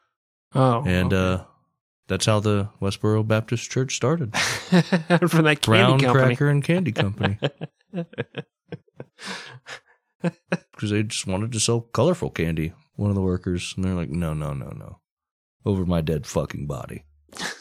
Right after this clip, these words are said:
Speaker 1: It's the nineteen goddamn twenties. Are you kidding me right now?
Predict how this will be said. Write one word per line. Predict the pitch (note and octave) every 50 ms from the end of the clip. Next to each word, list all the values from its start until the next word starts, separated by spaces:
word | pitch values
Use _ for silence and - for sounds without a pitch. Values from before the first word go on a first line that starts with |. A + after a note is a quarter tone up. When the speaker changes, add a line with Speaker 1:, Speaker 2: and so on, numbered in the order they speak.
| - _ _ _ -
Speaker 1:
It's | - D3 E3+ - -
the | C3 C3+
nineteen | B2+ C3 C3 B2 - - B2 A#2+ A#2+
goddamn | A#2 B2 A#2+ A#2+ A2 A#2+ A#2 A2+ A2+
twenties. | - - C3 B2+ A#2 A2+ - - -
Are | A#2 B2
you | C3+ D3+ E3
kidding | - - C#3+ D#3 D#3 D3+
me | D#3 E3 E3
right | E3 E3+ E3 E3
now? | E3+ F3+ F3+ F3+ F3+ E3+ D3